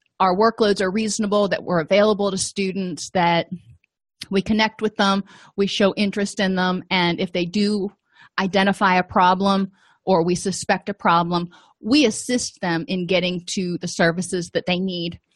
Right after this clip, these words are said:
We also, as professors, you know, we see these students two, three, five times a week. So if we notice that there are problems or issues that could be addressed by mental health, um, or student counseling or wellness or the student activity center,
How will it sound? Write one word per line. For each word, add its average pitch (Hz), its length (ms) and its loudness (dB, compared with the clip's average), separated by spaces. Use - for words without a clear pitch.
We 240 240 2
also, 226 540 4
as - 200 -4
professors, 214 760 -2
you 220 100 -4
know, 202 80 -2
we 214 100 0
see 269 200 2
these 233 180 -2
students 226 400 -4
two, 240 200 0
three, 226 460 -4
five 202 220 2
times 214 280 -2
a 214 40 -2
week. 240 360 -2
So 214 160 2
if 202 120 -2
we 214 120 -2
notice 220 600 2
that - 180 0
there 190 200 2
are 175 140 4
problems 190 640 0
or 170 180 -2
issues 196 480 -2
that - 140 -8
could 180 180 -6
be 185 120 0
addressed 175 560 0
by 175 180 2
mental 175 320 -2
health, 175 460 0
um, 165 500 0
or 170 220 2
student 175 380 -4
counseling 180 500 -6
or 156 100 -4
wellness 170 480 -4
or 180 60 -6
the 165 100 -8
student 175 340 -6
activity 175 500 -8
center, 170 440 -2